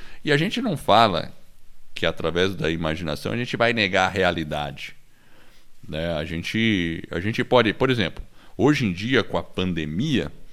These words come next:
a gente tem duas situações, né? Tem a situação das pessoas que acham que o pior está por vir e tem as pessoas que acham que as coisas vão so-,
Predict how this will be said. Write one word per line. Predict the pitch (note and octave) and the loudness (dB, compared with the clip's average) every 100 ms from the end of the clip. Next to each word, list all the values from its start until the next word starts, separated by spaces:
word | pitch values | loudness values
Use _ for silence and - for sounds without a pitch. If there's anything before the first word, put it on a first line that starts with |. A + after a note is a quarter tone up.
| - - - | -14 -16 -12
a | E2 | -10
gente | F#2 G2+ | -8 -6
tem | - A#2 | -4 -2
duas | F#2+ A2+ D3 | -2 -2 -2
situações, | C#3+ D3 D#3 C3+ - F#2+ F2 D#2+ | -4 -2 0 0 0 -2 -2 -2
né? | F2 G#2+ - - - - - - - | -4 -4 -8 -18 -20 -20 -20 -20 -2
Tem | G#2+ B2+ | 0 2
a | B2+ | 0
situação | - - A#2+ A2+ - A#2+ A#2 | -2 0 0 2 0 2 2
das | A2 | 0
pessoas | - G2 A#2 A2 | -2 -4 -2 -4
que | - G#2+ | -2 2
acham | G2+ G#2+ - G2 | 2 2 -2 -6
que | - G2 F#2+ F#2 E2+ E2 D#2 - | -4 -2 0 -2 -2 -2 -4 -6
o | - | -12
pior | F#2 G#2 G#2 G#2 | -4 2 4 2
está | - F#2+ | 0 -4
por | F2+ G2 F2+ | -2 -2 -2
vir | F#2+ D3 G3+ - - - - - | 0 0 -2 -6 -20 -20 -20 -12
e | - | -8
tem | D3 D3 D#3 | -4 -2 -2
as | D#3 | -2
pessoas | E3 D#3+ E3 - | -4 -4 -6 -2
que | D#3+ | 2
acham | D3+ D#3 E3 | 2 2 -4
que | - D#3 | -4 -4
as | D3+ | -4
coisas | - D3 C#3+ | -4 -4 -2
vão | C#3 C#3 | -4 -6
so-, | - D3 C#3+ | -4 -4 -4